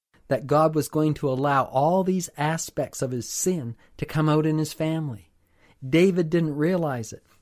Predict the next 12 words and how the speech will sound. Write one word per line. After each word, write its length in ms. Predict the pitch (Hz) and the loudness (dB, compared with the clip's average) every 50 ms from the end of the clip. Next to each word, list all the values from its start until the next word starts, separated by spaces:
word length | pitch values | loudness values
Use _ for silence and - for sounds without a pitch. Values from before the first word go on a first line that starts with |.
| _ - | _ -2
but 180 | 139 147 - | 0 0 0
his 180 | 151 156 143 - | 0 -4 -4 -4
sins 500 | - - - 190 185 180 165 147 - - | -6 -6 -4 -2 0 0 -2 -2 -2 -2
were 100 | 143 139 | 0 0
like 280 | 139 139 139 135 - | 0 0 -2 -2 -4
seeds 680 | - - - - - 185 185 185 165 131 113 110 110 - | -6 -6 -4 -4 -2 -2 -2 -2 -2 -4 -6 -6 -8 -8
he 120 | - 143 | -8 -6
was 180 | 131 123 117 - | -4 -4 -6 -6
planting 680 | - - - - 160 165 175 180 175 165 - 120 120 - | -10 -14 -8 -4 -2 0 0 0 -2 -4 -6 -8 -10 -6
in 180 | - 135 139 139 | -4 -4 -2 -2
his 140 | 135 - | -4 -6
family, 560 | - - 151 151 156 156 143 123 110 95 - | -6 -6 -4 -4 -2 -4 -4 -6 -8 -12 -16